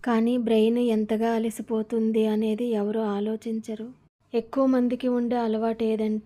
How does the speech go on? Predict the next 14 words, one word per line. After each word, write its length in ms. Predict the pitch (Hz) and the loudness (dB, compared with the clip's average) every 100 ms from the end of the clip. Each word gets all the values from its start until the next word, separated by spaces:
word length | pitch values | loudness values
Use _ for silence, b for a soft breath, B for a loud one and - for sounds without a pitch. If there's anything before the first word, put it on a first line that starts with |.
| _ 226 | _ -2
ఏంటంటే 640 | 220 220 220 214 233 233 | -2 0 -2 -2 -2 0
ఏదైనా 440 | 208 202 214 226 | 0 0 0 -2
సమస్య 500 | 240 226 208 214 240 | -4 -2 -2 -2 -2
వచ్చినప్పుడే 640 | 220 214 226 226 214 220 220 | -2 -2 -4 -2 -2 -4 -2
దాని 260 | 220 214 | -2 -2
గురించి 460 | 208 202 208 214 226 | -2 -4 -4 -4 -6
ఆలోచిస్తారు. 800 | 202 202 208 208 - - 196 196 - b b - | -4 -6 -6 -8 -10 -10 -10 -10 -18 b b -10
అప్పటి 280 | 196 214 214 | -6 -2 0
వరకు 300 | 208 202 233 | 0 -2 -4
దాని 280 | 220 214 208 | -2 -2 0
వైపు 280 | 202 202 | -2 -4
తొంగి 280 | 220 208 202 | -6 -4 -4
కూడా 300 | 220 208 208 | -4 -6 -4
చూడరు. 480 | 214 214 190 202 | -6 -6 -8 -8